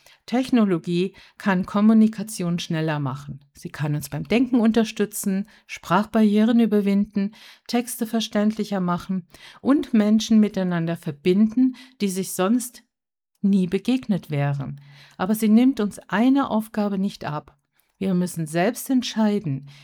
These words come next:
wie wir miteinander umgehen wollen.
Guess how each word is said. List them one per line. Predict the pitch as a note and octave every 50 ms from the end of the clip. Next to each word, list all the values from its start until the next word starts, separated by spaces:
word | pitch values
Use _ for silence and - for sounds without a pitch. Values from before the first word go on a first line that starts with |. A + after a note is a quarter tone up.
| _ _
wie | - G3 G#3 G#3+ G3+
wir | A#3+ B3+ A#3
miteinander | A3+ A3+ A3 F#3+ F3 F3+ E3 D#3 D#3 E3 E3+ E3+ E3 - -
umgehen | G3 F#3+ F#3+ F#3 F#3 F3+ F3 F#3 E3+
wollen. | F3 F#3 G3+ F#3+ D#3 C#3+ C#3+ - -